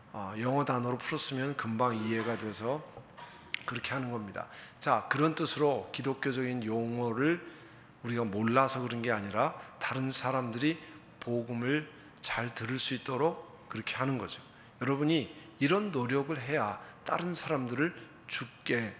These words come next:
인도할 수 있습니다. 여러분, 신경을 많이 써야 돼요.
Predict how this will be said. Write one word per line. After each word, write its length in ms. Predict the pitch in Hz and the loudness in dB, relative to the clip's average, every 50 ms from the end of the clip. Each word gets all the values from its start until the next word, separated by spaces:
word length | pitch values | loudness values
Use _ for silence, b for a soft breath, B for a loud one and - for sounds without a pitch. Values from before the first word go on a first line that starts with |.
| - - - - - | -16 -20 -16 -8 -4
인도할 420 | 156 143 143 135 151 151 131 123 | -2 0 0 2 2 2 2 0
수 160 | 117 - - | -2 -2 -2
있습니다. 420 | 131 117 - - 123 104 95 - - - - - - - - - - - - - - - - - - - - - - - - - - - - - - - - - - - - - - - - - - - - - - - - - - - - - - - - - - - | -2 -2 -4 -4 -4 -8 -10 -12 -14 -16 -16 -18 -20 -20 -20 -20 -20 -20 -20 -20 -20 -20 -20 -20 -20 -20 -20 -20 -20 -20 -20 -20 -20 -20 -20 -20 -20 -20 -20 -20 -20 -20 -20 -20 -20 -20 -20 -20 -20 -20 -20 -20 -20 -20 -20 -20 -20 -20 -20 -20 -20 -20 -20 -20 -12 -6
여러분, 300 | 123 123 143 190 220 220 - - - - - - - - - - - - - - - - - - - - - | -2 -2 0 0 -2 -4 -8 -14 -20 -20 -20 -20 -20 -20 -20 -20 -20 -20 -20 -20 -20 -20 -20 -20 -20 -12 -4
신경을 460 | - - - - 220 196 196 185 185 | 0 0 2 2 0 -2 -2 0 0
많이 280 | 175 151 123 127 127 131 | 2 2 2 2 2 0
써야 320 | 123 - 185 180 175 165 | 0 0 2 2 2 2
돼요. 200 | 139 123 98 85 | 2 0 -4 -6